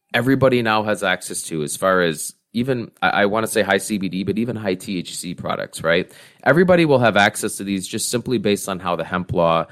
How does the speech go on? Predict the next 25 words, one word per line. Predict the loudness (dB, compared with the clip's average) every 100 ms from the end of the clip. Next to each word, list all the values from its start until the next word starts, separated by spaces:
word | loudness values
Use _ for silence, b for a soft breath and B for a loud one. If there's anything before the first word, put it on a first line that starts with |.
| b b
of | -16
the | -14
twenty | -8 -4 -4
eighteen | -6 -8 -10
Farm | -4 -2 0
Bill | 0 0
was | 2 2
written. | 0 -2 -14 _ b b b
And | -2 4
that | 4 4
allows | 2 4 6 6 4 2 -6 -10 _ _ _
T | -2 2
H | 2 0 0
C | 0
to | 2
be | 0
included | -4 -4 -2 -2
in | -2
these | -4 -4
products. | -4 2 2 2 -4
Very | -4 0 2 2
often | 0 -2 -4
they | -4
won't | -2 -4 -2
be, | 0 0 -2